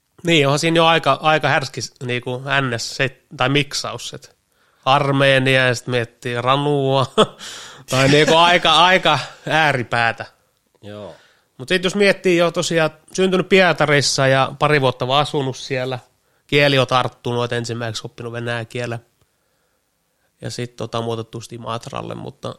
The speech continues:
Speaker 1: jos nyt miettii vaikka sitä Pietaria, niin sukulaista asuu Pietarissa.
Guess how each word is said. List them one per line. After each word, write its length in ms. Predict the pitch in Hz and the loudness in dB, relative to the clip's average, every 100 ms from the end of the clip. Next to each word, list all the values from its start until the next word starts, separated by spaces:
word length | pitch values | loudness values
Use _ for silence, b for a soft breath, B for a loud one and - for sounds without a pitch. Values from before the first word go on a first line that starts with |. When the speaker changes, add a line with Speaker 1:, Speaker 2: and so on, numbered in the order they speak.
| _ | _
Speaker 1:
jos 160 | - - | -20 -18
nyt 100 | 139 | -8
miettii 320 | 180 180 185 | -8 -4 -2
vaikka 140 | 175 - | -2 -4
sitä 180 | - 165 | -4 0
Pietaria, 600 | 127 120 117 113 113 117 | 2 2 0 -4 -6 -6
niin 240 | 117 _ _ _ _ | -8 _ _ _ _
sukulaista 580 | - 139 156 139 127 139 | -10 0 2 4 0 -4
asuu 180 | 135 127 | -4 -2
Pietarissa. 680 | 127 117 117 113 - - | 0 -2 -2 -6 -6 -8